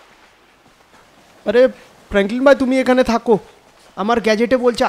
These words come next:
আশেপাশেই, আশেপাশেই কোথাও ওই কালো সৈনিকের দল আর আমার ওই টাইম মেশিন আছে, আমি দেখে আসছি।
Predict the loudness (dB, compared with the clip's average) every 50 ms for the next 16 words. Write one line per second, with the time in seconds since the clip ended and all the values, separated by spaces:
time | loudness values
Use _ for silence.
0 | -2 -2 -4 -4 -4 -4 -4 -4 -2 -4 -4 -4 -8 -14 -20 _ _ _ -8 -6
1 | -4 -2 -2 -2 -2 -2 -4 -6 -6 -6 -6 -6 -4 -2 0 -2 -2 -2 -2 -2
2 | 0 0 -2 -2 -4 -4 -4 -2 -2 -2 -2 -2 -2 -2 -2 -2 -4 -6 -10 -20
3 | -20 -20 _ _ -8 -6 -4 -2 -2 -2 0 0 0 -2 -2 -2 -2 0 0 2
4 | 2 0 0 0 -2 -4 -4 -4 -6 -10 -10 -12 _ _ _ -12 -8 -6 -6 -6
5 | -4 -4 -4 -2 -2 -2 -4 -4 -8 -12 -14